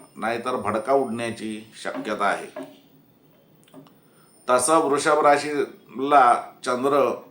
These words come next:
हा उच्चीचा असतो, पण इथे तो आत्ता तुम्हाला चौथा आहे आणि चौथा असल्या कारणामुळे घरामध्ये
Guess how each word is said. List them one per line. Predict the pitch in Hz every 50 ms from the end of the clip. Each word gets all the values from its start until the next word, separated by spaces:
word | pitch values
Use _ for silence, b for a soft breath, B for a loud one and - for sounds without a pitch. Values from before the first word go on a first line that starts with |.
| -
हा | - 127 127 139 139 139
उच्चीचा | 131 - 339 - - - - 165 170 - -
असतो, | 127 - - - 90 82 - - - _ _ - - _ _ _ _ - _ _ _ _ _ _
पण | - 110 113 - -
इथे | 123 123 - - 170 151 135 127 123
तो | 113 - - 131 131 131 135 143 - -
आत्ता | - 110 - - - 127 123 117 123 110 - -
तुम्हाला | 135 120 120 123 127 147
चौथा | 143 - - 127 127 127 123 - 127 147
आहे | 135 120 104 - - - - - _ _ _ -
आणि | 101 107 - - -
चौथा | 101 101 98 104 104 - - -
असल्या | - - - 135 135 135
कारणामुळे | 120 113 120 113 110 110 107 107 104 101 95 95 92 - - - b b b b b b b b b b _
घरामध्ये | 113 117 120 143 143 139 127 113 110 117 120 -